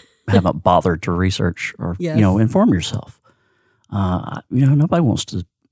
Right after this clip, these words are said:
Speaker 2: look that way or be that.
Speaker 1: No.
Speaker 2: Um, so knowledge is power.
Speaker 1: It is power.
Speaker 2: Yeah. But, uh,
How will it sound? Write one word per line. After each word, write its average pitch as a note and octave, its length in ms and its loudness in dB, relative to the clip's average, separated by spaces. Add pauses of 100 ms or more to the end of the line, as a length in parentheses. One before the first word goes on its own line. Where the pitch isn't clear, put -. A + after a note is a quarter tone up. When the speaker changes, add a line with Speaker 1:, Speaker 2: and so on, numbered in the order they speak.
(720)
Speaker 2:
look - 200 -4
that - 160 -8
way D#2 200 -6 (100)
or G2+ 100 -4
be C#3+ 120 0
that. E3 280 0
Speaker 1:
No. D#3 160 -10 (680)
Speaker 2:
Um, G#2+ 580 0
so G#2 200 0
knowledge B2+ 400 2
is A#2+ 80 2
power. - 580 0 (120)
Speaker 1:
It F#3 140 -4
is F#3 160 -4
power. D#3+ 460 -6 (100)
Speaker 2:
Yeah. C3+ 300 -4 (840)
But, G2 320 -10
uh, G2 400 -4